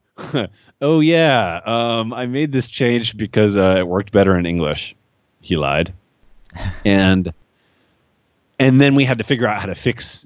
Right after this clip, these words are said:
Speaker 1: that because I had, uh, mistakenly stepped on the toes of some character development that was going on.
Speaker 2: Right.
Speaker 1: Um, by changing the line, you know, the line was supposed to be, uh, a character sort of accepting his father and that sort of thing. And,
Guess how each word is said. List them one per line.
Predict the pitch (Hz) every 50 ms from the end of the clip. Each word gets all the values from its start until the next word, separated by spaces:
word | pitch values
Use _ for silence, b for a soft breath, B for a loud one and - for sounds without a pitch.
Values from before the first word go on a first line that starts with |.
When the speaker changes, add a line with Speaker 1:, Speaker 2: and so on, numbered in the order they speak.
| 120 98
Speaker 1:
that | 95 90 87 87
because | 98 - - 110 95
I | 113 104 110
had, | 98 90 95 90 85 80 90 - -
uh, | - 113 117 - _ _ _ - - _ _ - - - _ _ _ _ _ _
mistakenly | - 104 95 - - 123 113 120 110 95 87 95
stepped | - - - 135 - -
on | 113 107
the | 101 90
toes | - - 110 104 104 98 82 90
of | 85 78
some | - 80
character | 76 - 95 90 87 - 90
development | 73 71 69 67 60 52 65 71
that | - -
was | - -
going | - 71 64 65 62
on. | 52 57 60 - - - _ _ _ _
Speaker 2:
Right. | 104 95 87 82 76 - - - _ _ _ _ _ -
Speaker 1:
Um, | 90 87 85 80 76 71 69 67 64 - _ _ _ _ _ _
by | - 95 104 90 87 82
changing | - - - 110 98 95 87 95 92
the | 87 82
line, | 85 87 87 85 82 82 82 80 85
you | 87 90
know, | 87 85 80
the | 78 87 85
line | 87 92 92 90 90
was | 87 80 -
supposed | - 90 80 -
to | - 82
be, | 76 82 80 78 78 76 73 73 73 67
uh, | 65 76 76 67 58 58 76
a | 82
character | - - 95 87 80 76 - 87 78 73
sort | - - 87 78
of | 73 80
accepting | 76 - - - 80 - - 82 73 71
his | 76 71 -
father | - - 69 69 67 71 67 65 65
and | 69 71 69
that | 71 69 73
sort | - - 76 71
of | 69 -
thing. | - 73 67 64 62 64
And, | 67 67